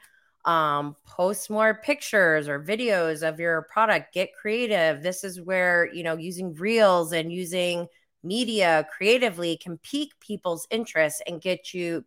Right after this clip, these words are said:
get more people to draw, to be drawn in. And like I said, that's, like,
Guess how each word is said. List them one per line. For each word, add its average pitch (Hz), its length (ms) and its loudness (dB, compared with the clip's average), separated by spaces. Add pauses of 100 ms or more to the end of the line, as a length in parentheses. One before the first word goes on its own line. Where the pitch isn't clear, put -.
get 185 260 0
more 170 580 2 (360)
people 180 320 0
to 170 140 -4
draw, 156 500 6 (420)
to - 100 -10
be 170 160 -8
drawn 147 500 2 (100)
in. 156 380 -4 (420)
And 156 40 -6
like 151 140 -6
I 170 60 0
said, 165 460 -2
that's, - 400 -8
like, 143 180 -10